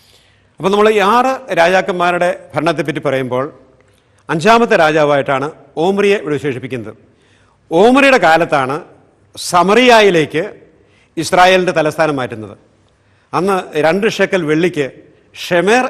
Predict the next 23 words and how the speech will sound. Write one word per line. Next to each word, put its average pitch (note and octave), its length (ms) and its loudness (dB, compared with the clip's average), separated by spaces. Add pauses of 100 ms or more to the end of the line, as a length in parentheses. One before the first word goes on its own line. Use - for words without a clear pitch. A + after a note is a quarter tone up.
(120)
എന്ന F3 160 -4
ഒരു D#3+ 120 -2
വ്യക്തിയിൽ E3 340 -2
നിന്നും F3 180 -4 (480)
വാങ്ങിച്ചു F3+ 400 -2 (200)
എന്നാണ് E3 300 -2 (320)
ഇവിടെ D#3+ 200 -4
സൂ-, D#3+ 180 -4 (140)
രേഖപ്പെടുത്തിയിരിക്കുന്നത്. C#3 640 -6 (800)
ഷെമേറിൻ്റെ G3+ 640 2
പേരിനെ E3+ 320 -2 (100)
അനുകരിച്ചാണ് D#3 580 -4 (720)
ഈ D#3+ 120 -2
പട്ടണത്തിന് D#3+ 460 -4 (400)
സമറിയ D#3+ 340 -4 (180)
എന്ന് C#3+ 160 -6
പേര് C3 200 -6
ലഭിച്ചത്. A2+ 320 -14 (720)
അപ്പോൾ D3 200 -2 (520)
സ്വ-, D3+ 200 -4 (140)
ഓമ്രിയുടെ F#3 400 0
മകൻ D#3 180 0 (240)
ആഹാബ്, C#3 340 0